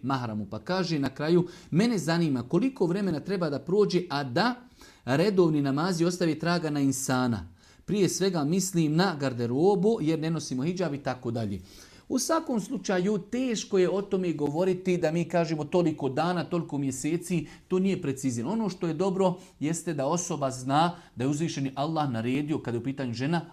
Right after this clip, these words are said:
hidžab. E, uzvišeni Allah nam je naredio namaz. Hvala Allahu Đelešanu, pa su ove naše sestre, djevojke shvatile da im je namaz obaveza i to je najveća obaveza u islamu. Ako Bog da, znači redovnim obavljanjem namaza,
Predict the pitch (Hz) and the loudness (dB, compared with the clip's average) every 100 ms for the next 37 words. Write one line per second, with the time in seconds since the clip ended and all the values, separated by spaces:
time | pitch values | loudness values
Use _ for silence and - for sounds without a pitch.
0 | - 196 208 139 92 87 - - - - | -4 2 2 2 -4 -14 -20 -20 -20 -16
1 | 127 131 170 190 170 156 180 180 165 156 | -4 0 2 0 0 0 2 2 0 0
2 | 135 131 156 139 156 196 185 - 165 226 | 0 0 0 2 4 4 2 -4 2 4
3 | 185 104 95 - - _ _ - - - | 2 0 -6 -10 -16 _ _ -20 -20 -2
4 | 156 262 294 254 262 226 220 240 233 214 | 10 10 12 10 8 6 0 0 0 0
5 | 202 220 208 190 190 185 180 - 185 180 | 2 2 4 2 2 2 0 2 0 2
6 | 170 147 185 180 156 143 190 175 160 160 | -2 2 4 4 2 0 0 0 -2 0
7 | 160 147 160 170 165 - 196 180 180 156 | 0 0 2 0 0 -2 2 4 2 2
8 | 175 170 165 180 190 185 160 180 160 165 | 0 -2 0 0 2 2 0 0 0 2
9 | 156 147 156 151 143 127 120 101 - - | -2 0 -2 -2 0 0 0 -4 -12 -12
10 | - 277 294 262 247 185 117 107 87 - | 4 4 4 2 4 4 2 -6 -8 -16
11 | - 143 180 180 180 254 208 175 156 160 | -16 -6 -6 -2 0 0 2 2 2 0
12 | 156 143 143 139 131 139 151 139 | -2 -2 0 2 2 2 0 0